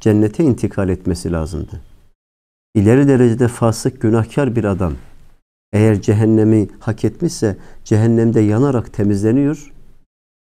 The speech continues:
O cezasını çekip temizlendikten sonra cennete intikal edebiliyor.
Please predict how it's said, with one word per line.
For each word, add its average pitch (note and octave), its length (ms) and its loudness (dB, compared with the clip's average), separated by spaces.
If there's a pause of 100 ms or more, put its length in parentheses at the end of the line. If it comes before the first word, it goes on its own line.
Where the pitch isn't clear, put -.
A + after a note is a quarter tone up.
O C3 120 2
cezasını A2 640 2
çekip - 400 -4
temizlendikten G#2+ 760 0
sonra C3 260 -4
cennete G#2+ 460 -2
intikal G2+ 420 -6
edebiliyor. F#2+ 680 -2